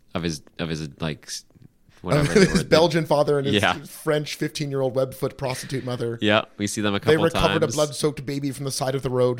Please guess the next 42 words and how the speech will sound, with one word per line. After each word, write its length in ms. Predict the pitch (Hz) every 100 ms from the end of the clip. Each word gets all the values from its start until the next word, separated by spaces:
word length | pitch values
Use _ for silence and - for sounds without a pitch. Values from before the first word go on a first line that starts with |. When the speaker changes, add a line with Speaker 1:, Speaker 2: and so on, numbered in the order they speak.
| 120
Speaker 2:
that 160 | 120
old 160 | 117 113
chestnut. 540 | - 117 - 123 123 - _ -
Speaker 1:
And 100 | 120
it 80 |
wasn't 280 | 120 131 170
even 240 | 185 165 117
that, 280 | 107 98 - _ -
like, 560 | 92 92 82 - - - - - 90
he 280 | 95 87
gave 340 | 78 - 82 82
one 160 | 85
of 60 | 80
them 180 | 78 80
up. 260 | 127 139 95
Like, 160 | 90
he 840 | - - 95 90 90 87 90 - - _ _ _ _ _ -
lost 420 | 90 - 123 -
his 160 | 107
wife. 720 | 98 80 98 104 98 - - _ -
Speaker 2:
N-, 200 | 175 175
Nigel 300 | 170 170 156
Powers, 380 | - - - 139
right? 120 | 131
Michael 280 | 127 117 110
Speaker 1:
Nigel 20 |
Speaker 2:
Caine's 200 | 95 76
Speaker 1:
Powers 260 | - - -
Speaker 2:
character. 180 | -
Speaker 1:
loses 420 | 95 104 135 151 131
his 180 | 107
wife 480 | 90 82 80 80 - _ _
and 240 | 92 90 85
thinks 360 | - 120 113
he 100 | -
also 280 | 98 90 -
loses 420 | 87 87 85 82
one 180 | 82 85
of 80 | 82
his 120 | 76
sons 500 | - 85 73 85 - - _ - - -
and 320 | 85 78